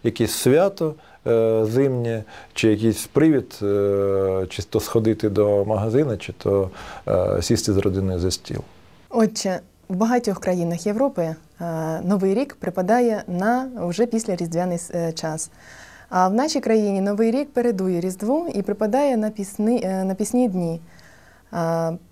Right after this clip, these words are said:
Speaker 2: ч-, скажіть, будь ласка, чи може таке бути, що календар церковний або, е, громадський буде змінено на користь логіки?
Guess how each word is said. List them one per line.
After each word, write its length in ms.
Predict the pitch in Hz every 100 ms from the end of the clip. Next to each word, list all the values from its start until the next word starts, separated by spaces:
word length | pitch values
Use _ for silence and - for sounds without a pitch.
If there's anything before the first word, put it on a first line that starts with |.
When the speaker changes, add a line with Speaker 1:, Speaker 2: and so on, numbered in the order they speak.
| -
Speaker 2:
ч-, 180 | - -
скажіть, 300 | - 214 208
будь 120 | 220
ласка, 280 | 226 226 220
чи 240 | - 220
може 280 | 220 254 247
таке 240 | 240 226
бути, 360 | 220 190 160 160
що 180 | 160 -
календар 520 | 202 214 233 196 160
церковний 640 | - 175 175 165 160 156
або, 320 | 170 170 180 180
е, 120 | -
громадський 760 | 170 170 170 185 160 160 - 165
буде 340 | 180 180 180
змінено 600 | 175 208 311 285 175 160 165 - - _
на 100 | 190
користь 320 | 185 185 185 185
логіки? 480 | 170 165 160 160